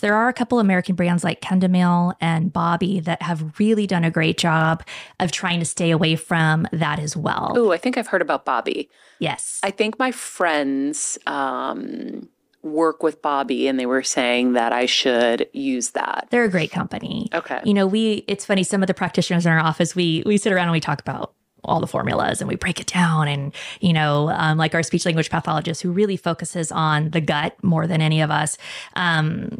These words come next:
Speaker 1: she will break down the components. And there's certain, you know, she's more obviously whole A hip, which are the European, um, she likes,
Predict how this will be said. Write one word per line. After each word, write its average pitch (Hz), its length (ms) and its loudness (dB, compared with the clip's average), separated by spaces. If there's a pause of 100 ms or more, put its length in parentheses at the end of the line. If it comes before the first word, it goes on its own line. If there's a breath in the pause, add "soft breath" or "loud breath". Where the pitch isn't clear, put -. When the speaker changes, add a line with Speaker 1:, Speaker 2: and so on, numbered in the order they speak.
(280)
Speaker 1:
she 214 640 2
will 175 200 -2
break 180 260 0
down 160 160 0
the 160 80 0
components. 160 840 -2
And 180 260 0
there's 185 180 4
certain, 208 440 0
you 214 80 2
know, 170 120 2
she's 190 300 -4
more 180 500 2 (300 loud breath)
obviously 180 320 0
whole 170 240 2
A 165 120 0
hip, 165 400 -2
which 175 200 0
are 165 100 4
the 160 200 2
European, 165 840 2
um, 151 180 0
she 185 140 0
likes, 156 280 -2